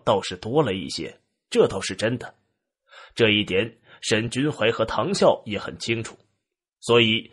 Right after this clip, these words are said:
在市检察院副检察长的人选上，是不是就有了一些倾向性，也就很难说了。<laughs>“我估摸着很多人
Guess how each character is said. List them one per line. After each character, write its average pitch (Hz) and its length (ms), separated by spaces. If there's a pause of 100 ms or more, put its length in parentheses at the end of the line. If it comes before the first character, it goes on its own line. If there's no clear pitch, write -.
在 101 200
市 110 200
检 95 240
察 110 200
院 131 200
副 113 220
检 90 240
察 131 180
长 - 200
的 104 100
人 104 220
选 - 220
上， 127 200 (400)
是 101 220
不 95 120
是 104 360
就 110 180
有 92 220
了 98 120
一 104 140
些 110 220
倾 185 280
向 135 280
性， 139 260 (240)
也 90 160
就 95 140
很 85 260
难 90 160
说 98 260
了。 - 300 (1080)
<laughs> 117 100 (960)
“我 101 120
估 120 140
摸 117 140
着 95 260 (200)
很 98 240
多 113 200
人 98 260